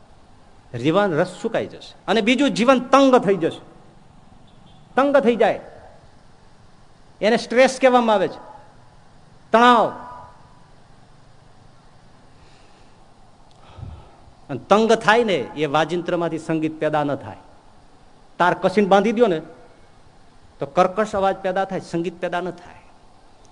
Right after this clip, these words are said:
તો ગ્રંથિઓ વાળીને જેણે જીવન દોરને તંગ કર્યો છે, એના જીવનમાંથી જીવન સંગીત પેદા ન થાય. એક જણો ઘરે આવ્યો, તેની પત્નીને કહ્યું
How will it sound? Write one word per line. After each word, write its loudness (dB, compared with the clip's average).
તો -4
ગ્રંથિઓ 2
વાળીને 2
જેણે 0
જીવન -2
દોરને 0
તંગ 0
કર્યો -2
છે, -6
એના -2
જીવનમાંથી -4
જીવન -4
સંગીત -8
પેદા -4
ન -4
થાય. -8
એક 0
જણો 2
ઘરે 4
આવ્યો, 2
તેની -4
પત્નીને -4
કહ્યું 0